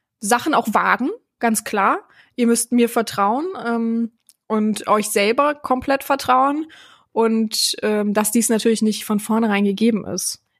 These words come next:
Ich bin eine, ein, eine Person letztendlich aus dem Internet, die ihr nicht persönlich kennt, wenn ihr mich angeschrieben habt. Und vielleicht kennt ihr mich auch, wer weiß. Und, äh, von daher kann ich das am Anfang nachvollziehen, dass manche sagen zum Beispiel, "Ich will nicht mein Gesicht zeigen." Und das akzeptiere ich voll und ganz,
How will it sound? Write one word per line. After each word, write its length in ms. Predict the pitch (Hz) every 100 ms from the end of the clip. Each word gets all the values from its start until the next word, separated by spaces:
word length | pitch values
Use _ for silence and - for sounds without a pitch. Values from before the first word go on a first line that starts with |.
| -
Ich 140 | -
bin 120 | 214
eine, 280 | 202 202 208 -
ein, 300 | 208 208 202
eine 160 | 202
Person 340 | 208 208 233 220
letztendlich 420 | 208 214 214 208
aus 80 | 208
dem 80 |
Internet, 280 | 220 240 214
die 80 | 180
ihr 60 | 196
nicht 320 | 202 - _
persönlich 400 | 226 208 190 196
kennt, 400 | 214 226 330 - _
wenn 160 | 190 196
ihr 120 | 196
mich 200 | 196 202
angeschrieben 480 | 196 214 - 240 247
habt. 280 | 277 - -
Und 80 | 214
vielleicht 220 | 202 -
kennt 160 | - -
ihr 60 |
mich 160 | 208 -
auch, 180 | - 220
wer 100 | 240
weiß. 300 | 220 - - - - - -
Und, 580 | 233 233 233 233 -
äh, 300 | - 208 208 208 - _ _ -
von 180 | 233 220
daher 640 | 196 226 226 220 214 - _
kann 160 | - 247
ich 80 | 240
das 120 | 226
am 80 | 208
Anfang 220 | 247 233
nachvollziehen, 520 | 226 254 - 247 240
dass 160 | 208 220
manche 240 | 226 247
sagen 260 | 214 214 233
zum 140 | 220
Beispiel, 300 | 214 220 226
"Ich 100 | 214
will 80 | 240
nicht 120 | 240
mein 160 | 233 226
Gesicht 300 | 220 - -
zeigen." 420 | 175 175 190 202 _ _ _ _
Und 500 | 208 202 202 - - _ _
das 160 | 220 202
akzeptiere 420 | 208 233 214 240
ich 40 | -
voll 160 | 214
und 120 | 208
ganz, 380 | 202 220 285 -